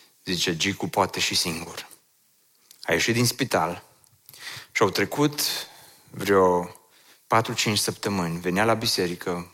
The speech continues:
mai îl vizitam și încercam să-l ajut și chiar credeam că omul ăsta s-a schimbat. Într-o zi m-am dus la el și ochii sclipeau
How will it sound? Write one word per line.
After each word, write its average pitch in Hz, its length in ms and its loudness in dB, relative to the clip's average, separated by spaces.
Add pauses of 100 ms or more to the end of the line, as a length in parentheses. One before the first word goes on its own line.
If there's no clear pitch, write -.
mai 101 240 2
îl 104 60 4
vizitam 98 600 -2 (600)
și - 140 -6
încercam 104 340 2
să-l 104 180 2
ajut 95 200 2
și 95 80 -2
chiar 113 280 2
credeam 104 380 0
că 98 120 -6
omul 95 180 0
ăsta - 180 -2
s-a 92 100 -4
schimbat. 90 580 -6 (720)
Într-o 98 240 -2
zi 104 80 0
m-am 107 200 4
dus 101 160 0
la 95 120 0
el 92 140 2
și - 140 -2
ochii 92 240 -2
sclipeau - 760 -6